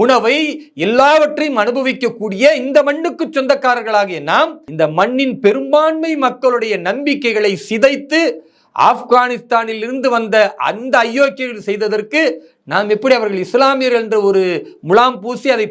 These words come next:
பாதுகாக்க முயற்சி செய்ய முடியும்? அதுதான் வேதனையா இருக்கு. நீ பாத்தீங்கன்னா, லட்சக்கணக்கான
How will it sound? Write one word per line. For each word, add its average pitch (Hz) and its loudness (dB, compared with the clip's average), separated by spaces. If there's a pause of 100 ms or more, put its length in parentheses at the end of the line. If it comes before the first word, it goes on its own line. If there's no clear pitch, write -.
பாதுகாக்க 214 -2
முயற்சி 190 -6
செய்ய 175 -6
முடியும்? 156 -10 (380)
அதுதான் 247 4
வேதனையா 262 4
இருக்கு. 131 -10 (460)
நீ 165 -2 (100)
பாத்தீங்கன்னா, 262 2
லட்சக்கணக்கான 277 0